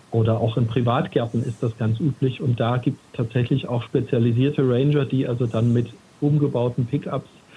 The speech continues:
ähm, nach einer entsprechenden, äh, Genehmigungsphase, äh, also meistens ist das Privatgelände oder Bau-, Baugrund, wo irgendwelche Highways gebaut werden oder, oder neue Siedlungen ange-,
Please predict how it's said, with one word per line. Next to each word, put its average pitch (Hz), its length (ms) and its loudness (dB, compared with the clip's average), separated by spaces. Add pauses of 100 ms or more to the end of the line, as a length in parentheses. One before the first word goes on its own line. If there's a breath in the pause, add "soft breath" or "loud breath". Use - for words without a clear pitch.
(460 loud breath)
ähm, 127 560 0
nach 120 280 0
einer 131 200 0
entsprechenden, 120 800 2
äh, 123 340 0
Genehmigungsphase, 127 1900 0
äh, - 160 -10 (560)
also 120 120 2
meistens 113 480 2
ist 117 200 -2
das 113 140 0
Privatgelände 123 840 0
oder 120 220 -2
Bau-, 110 340 0 (520 loud breath)
Baugrund, 131 640 0
wo 123 280 2
irgendwelche 120 480 0
Highways 127 420 0
gebaut 120 380 -2
werden 123 300 2
oder, 117 340 -4
oder 120 160 -4
neue 117 320 2
Siedlungen 123 460 0
ange-, 123 520 2